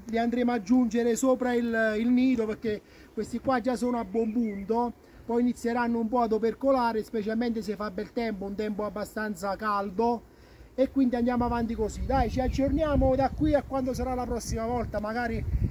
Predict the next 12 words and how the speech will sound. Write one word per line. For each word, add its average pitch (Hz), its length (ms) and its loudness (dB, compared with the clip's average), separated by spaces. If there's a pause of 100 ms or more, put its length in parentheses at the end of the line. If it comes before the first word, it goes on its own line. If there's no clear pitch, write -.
(120)
per 226 180 -2
mettere 233 380 0
qualche 240 300 -4
secondo 247 460 -2
melario. 175 460 -4
Un 202 120 -6
saluto 277 340 4
a 262 60 2
voi, 269 260 4
alla 247 180 -2
prossima, 202 480 -4
ciao! 254 340 0